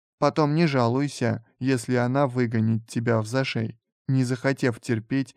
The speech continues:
в нашем доме молодую девушку. Женщины, как ты знаешь, очень ревнивы, а ты вполне ничего", —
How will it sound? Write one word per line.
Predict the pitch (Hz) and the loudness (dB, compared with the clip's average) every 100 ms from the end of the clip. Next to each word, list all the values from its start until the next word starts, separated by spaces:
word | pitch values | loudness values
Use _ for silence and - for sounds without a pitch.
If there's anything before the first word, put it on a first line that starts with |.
| _ | _
в | 123 | -2
нашем | 127 120 123 113 | 0 0 0 0
доме | 113 143 131 | 0 0 0
молодую | 110 113 123 123 123 117 | 0 2 0 0 0 0
девушку. | 113 104 107 - - - _ _ _ _ _ - | -2 -6 -8 -14 -20 -20 _ _ _ _ _ -8
Женщины, | 135 175 180 - 156 151 | 0 4 4 2 -2 -2
как | 147 - | -6 -6
ты | 147 | -8
знаешь, | 135 139 139 139 - _ _ | -4 -2 0 -2 -6 _ _
очень | 147 185 - 139 113 | 2 2 2 2 2
ревнивы, | 110 110 110 104 98 101 - _ - | 2 0 0 0 -4 -8 -12 _ -2
а | 131 127 | 0 2
ты | 156 | 0
вполне | 147 - 151 156 139 139 | -2 0 2 2 0 -2
ничего", — | 143 147 - 160 117 107 110 | -4 -4 -4 -4 -2 -2 -2